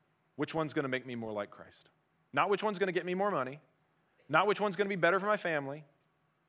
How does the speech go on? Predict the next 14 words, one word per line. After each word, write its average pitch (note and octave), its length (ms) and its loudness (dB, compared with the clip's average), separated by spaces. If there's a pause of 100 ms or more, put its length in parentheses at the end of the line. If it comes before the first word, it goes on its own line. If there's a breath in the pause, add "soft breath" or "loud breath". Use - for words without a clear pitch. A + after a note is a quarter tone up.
(160)
The C#3+ 100 2
first F3 340 0
question F3+ 380 0
you F3+ 140 0
ask C3 260 0
is, A2 140 -10
"Which B2 240 -6
one's C3 180 -6
gonna C3+ 140 -4
make A#2 180 -4
me A2+ 100 -10
more G2+ 200 -8
like F#2 180 -8
Christ?" - 380 -18